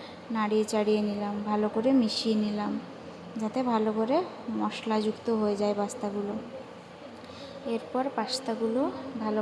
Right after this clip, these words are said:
করে লাল লাল করে ভাজা হয়ে গেলে কড়াই থেকে নামিয়ে নেব।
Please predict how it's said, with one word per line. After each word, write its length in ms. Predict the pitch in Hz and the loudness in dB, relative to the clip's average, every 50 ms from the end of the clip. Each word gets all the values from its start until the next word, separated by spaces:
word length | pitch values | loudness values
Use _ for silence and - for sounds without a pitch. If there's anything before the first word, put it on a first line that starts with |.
| 214 | 2
করে 160 | 220 226 226 254 262 240 | 2 2 2 4 4 4
লাল 160 | 220 214 214 214 214 | 4 2 2 2 2
লাল 120 | 220 220 220 - - | 4 2 2 2 2
করে 140 | 226 233 254 254 240 | 2 2 2 0 0
ভাজা 240 | 226 208 208 220 220 | -2 0 2 2 2
হয়ে 220 | 220 214 214 214 208 214 | 4 4 4 4 4 4
গেলে 220 | 214 214 233 277 339 453 480 - - - - - - - - - - - - - - - - - - - - - - - | 4 4 4 2 2 0 -2 -6 -10 -12 -14 -14 -14 -14 -14 -14 -14 -14 -14 -16 -16 -16 -16 -16 -16 -16 -16 -16 -12 -8
কড়াই 240 | - 214 214 220 214 214 - | -6 -2 0 0 -2 -2 -4
থেকে 180 | 226 214 - 294 349 349 | -6 -2 0 2 2 4
নামিয়ে 280 | 269 214 208 208 208 202 202 | 2 2 0 -2 -4 -4 -4
নেব। 140 | 196 202 | -6 -6